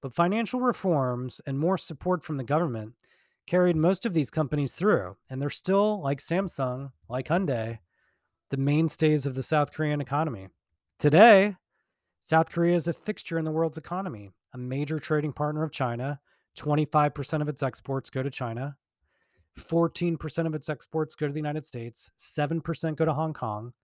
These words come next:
Seven percent to Vietnam. Five percent to Japan.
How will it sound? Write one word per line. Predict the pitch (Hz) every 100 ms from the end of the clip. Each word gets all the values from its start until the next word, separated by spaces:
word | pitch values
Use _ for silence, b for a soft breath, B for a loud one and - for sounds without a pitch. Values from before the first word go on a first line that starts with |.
| _ _ _
Seven | - - 151 165
percent | 170 - 156
to | 143
Vietnam. | 147 160 123 110 110 131 - _ _ _
Five | - 120 117
percent | 135 - 139
to | 135
Japan. | 131 165 180 113